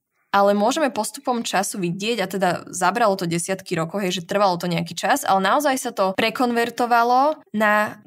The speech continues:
ten digitálny svet. E, je to teda iný priemysel, ale celkom je to taký zaujímavý príklad, čo som teda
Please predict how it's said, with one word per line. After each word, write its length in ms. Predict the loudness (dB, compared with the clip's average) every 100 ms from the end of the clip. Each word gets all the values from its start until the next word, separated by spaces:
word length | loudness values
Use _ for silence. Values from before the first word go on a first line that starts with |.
| -2
ten 240 | 0 0
digitálny 480 | -2 2 4 4 2
svet. 400 | 0 0 0 -2
E, 480 | -8 -2 2 2 2
je 80 | 0
to 160 | -4
teda 240 | 0 0 0
iný 240 | -2 -2
priemysel, 560 | -2 0 -2 0 0 2
ale 480 | 2 2 2 0
celkom 400 | -2 -6 -6 -4 -4
je 160 | -4 -6
to 0 |
taký 240 | -8 -2
zaujímavý 400 | 0 0 0 -2
príklad, 480 | -4 -6 -4 -8 -6
čo 80 | -8
som 400 | -6 -4 -6 -8 _ _ _
teda 400 | -6 -4 -4 -6